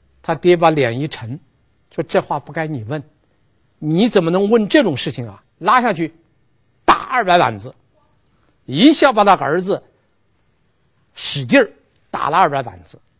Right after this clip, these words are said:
打了第二天曹竹上朝的时候，都几乎上不成。这事儿汉惠帝知道了，汉惠帝知道，第二天上朝就问曹参，他说：“你打你那个儿子啊，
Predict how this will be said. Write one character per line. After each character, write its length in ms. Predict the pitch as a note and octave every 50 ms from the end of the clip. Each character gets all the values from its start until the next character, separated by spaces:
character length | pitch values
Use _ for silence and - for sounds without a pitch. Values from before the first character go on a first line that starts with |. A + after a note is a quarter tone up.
| _ _ -
打 200 | C3+ A2+ C3+ C#3+
了 60 | D#3+
第 180 | D3 E3 F#3+
二 180 | G3 F3+ D#3 C3+
天 240 | - - D3+ D3+ D#3
曹 240 | - - D3+ D3 D3+
竹 180 | B2+ C#3 D3+
上 300 | D#3 - - G#3 C#3 C3
朝 240 | - - - A2 D3
的 80 | F#3 E3+
时 100 | - C#3
候， 260 | - - B2 - - _ _ _ _ _ _ _ _ _ _ _ _ _ _ _ _ _ _ _ _
都 140 | _ - B2
几 160 | G#2+ - A#2
乎 100 | A2+ D3
上 220 | C#3 - F3 D3 C3+
不 80 | B2+
成。 260 | - - G#2+ G#2 C3+ - _ _ _ _ _ _ _ _ _
这 120 | - E3+
事 100 | D3+ -
儿 40 | D#3
汉 160 | C3 - D#3
惠 180 | C#3+ - D3 C#3
帝 120 | C#3 C#3+
知 160 | A#2 - - A#2
道 180 | C#3 C#3 C3
了， 100 | G#2 - _ _ _ _ _ _ _ _ _ _ _ _ _ _ _ _ _ _ _
汉 180 | - F3 E3
惠 120 | E3+ F3 D#3
帝 100 | D3 D#3
知 160 | C#3 - D3+
道， 240 | D#3 D#3 C#3+ - _ -
第 80 | E3+
二 80 | E3 D3+
天 120 | D3 D3+
上 220 | C#3 - D3+ C3+ A#2+
朝 240 | G2+ A#2 A2+ B2+ - _
就 140 | - D3+ B2
问 360 | A#2+ A#2+ D3 G#3+ C4 G3 C3+ - - _ _ _ _ _ _ _ _ _ _ _ _ _ -
曹 160 | - - -
参， 200 | - - - - _ _ _ _ _ _ _ _ _ _ _ _ _ _ _ _ _ _ _ _ _ _ _ _ _ _ _ _ _
他 120 | - F3
说 120 | D#3+ F3 F3
：“你 240 | E3+ D3+ C#3+ F#3 F#3
打 240 | - - - - D3+
你 180 | D3 B2 A2+
那 120 | B2 D#3+ E3+
个 100 | E3 B2+
儿 240 | A#2+ G#2 G#2+ C#3
子 160 | D#3+ D#3 F3+ E3+
啊， 160 | A#2+ G2